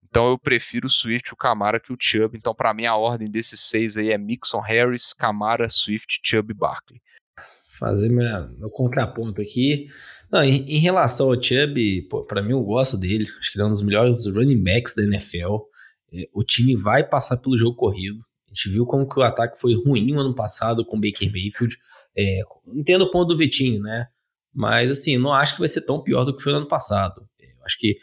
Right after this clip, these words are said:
Speaker 2: pelo, acho que a, a linha ofensiva é uma boa linha ofensiva. O Chubb é um excelente running back. É, tem ainda essa discussão do Kareem Hunt, que eu acho que ele vai ficar por lá mesmo, mas ele já tava lá ano passado e o Chubb te-, o Chubb teve uma ótima temporada.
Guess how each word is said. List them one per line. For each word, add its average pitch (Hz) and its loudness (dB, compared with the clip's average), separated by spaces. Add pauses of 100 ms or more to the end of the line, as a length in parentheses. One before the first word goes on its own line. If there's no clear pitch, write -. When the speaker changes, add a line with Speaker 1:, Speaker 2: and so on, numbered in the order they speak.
(340)
Speaker 2:
pelo, 107 2 (560)
acho - 2
que 135 4
a, 117 2
a 110 0
linha 135 4
ofensiva 131 2
é - 2
uma 113 -2
boa 117 2
linha 131 2
ofensiva. 117 0
O 120 -2
Chubb 110 0
é 107 -2
um 107 -2
excelente 120 0
running 156 0
back. 104 0 (600)
É, 95 0 (120)
tem 160 4
ainda 151 2
essa 143 -2
discussão 131 -2
do 135 0
Kareem 113 0 (100)
Hunt, 147 -2
que - -8
eu 180 4
acho - -2
que - -8
ele 151 0
vai 139 2
ficar 110 -2
por 110 -4
lá 95 -2
mesmo, 110 -2
mas 104 -4
ele 104 -6
já 123 2
tava 131 0
lá 127 2
ano 113 -2
passado 101 -2
e 123 0
o 127 -12
Chubb 127 -4
te-, - -20 (100)
o 120 -4
Chubb 113 -4
teve 120 0
uma 123 4
ótima 120 -2
temporada. 107 -2